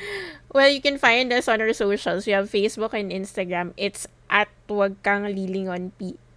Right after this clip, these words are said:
It's at wag kang lilingon P H, and we also have Gmail. You can email us your stories, your comments, your reactions. It's wag kang lilingon P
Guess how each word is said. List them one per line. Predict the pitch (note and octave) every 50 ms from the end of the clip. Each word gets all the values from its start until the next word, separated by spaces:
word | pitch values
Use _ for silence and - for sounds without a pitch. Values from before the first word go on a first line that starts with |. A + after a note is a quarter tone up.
| _ -
It's | A#3 - -
at | B3+ B3 A#3+ - A#3+
wag | A#3 A3+ -
kang | A#3+ A#3 A#3+ A#3 A3+
lilingon | A3+ G#3+ G#3+ G#3 G3+ G3 G3+ -
P | - G3 F3+ -
H, | F3 E3+ F3+ F#3+ - - - -
and | - F#3 F#3 F#3 F3+ F#3 F#3
we | F#3
also | - - F#3 F#3+ F#3+ - - G3+
have | - - F3 F3 F3 F3 F3 - - - - - - - _ -
Gmail. | A#3+ B3 A#3 A#3+ B3+ C4+ C4 B3 A3 G3 G3 G#3 A3+
You | A3 -
can | A3+ G#3+ G#3
email | G3+ G#3+ G#3 G#3+ G#3 G3+
us | G3 G3+ G#3 -
your | G#3+ G3+ G3
stories, | G3+ - - G3+ G3+ G#3 G#3 G3+ G#3 - G#3
your | G3 -
comments, | - F#3 F#3 F3+ F#3 F3+ - -
your | G3 F#3 F3+
reactions. | F#3 - - E3 E3 - - - F3 F3 E3+ F#3+ - - - -
It's | F#3 F#3+ - - - -
wag | G3+ G3 F#3+ F#3+ -
kang | G#3 G#3 G#3
lilingon | G3+ G3 F#3+ G3 G3 G3 F#3+ F#3+ G3+ -
P | A3 G#3+